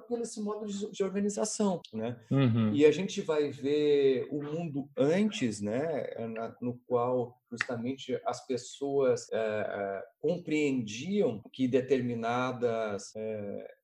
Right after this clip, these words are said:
Speaker 1: eu, eu acho que determinadas questões eram mais importantes que a individualidade, a, a forma de relacionamento era uma, né? Hoje, no
Speaker 2: Uhum.
Speaker 1: mundo que a gente vive, que a gente entende que o indivíduo é mais importante que out-, outras questões morais, né?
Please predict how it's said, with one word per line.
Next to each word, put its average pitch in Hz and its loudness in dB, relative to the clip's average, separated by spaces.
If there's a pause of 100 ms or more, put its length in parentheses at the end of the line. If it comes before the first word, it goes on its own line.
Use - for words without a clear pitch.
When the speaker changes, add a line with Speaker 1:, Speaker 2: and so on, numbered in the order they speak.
(120)
Speaker 1:
eu, 113 2 (140)
eu 127 6
acho - -2
que 127 -6 (360)
determinadas 151 2
questões 151 2
eram 127 4
mais 131 0
importantes 131 2
que - 0
a 117 6
individualidade, 107 0 (400)
a, 123 4
a 117 2
forma 254 8
de 185 2
relacionamento 143 2
era 220 2
uma, 151 0 (100)
né? 104 -6
Hoje, 208 8
no 123 8
Speaker 2:
Uhum. 117 6
Speaker 1:
mundo - 0
que - -2
a 160 8
gente 156 -4
vive, 127 -4
que 135 2
a 127 2
gente 143 -4
entende 135 -2
que 131 -6
o 156 -2
indivíduo 139 0
é 117 4
mais 143 2
importante 135 -2
que 127 -4
out-, 131 2 (280)
outras 139 4
questões 123 -2
morais, 120 0
né? 131 -6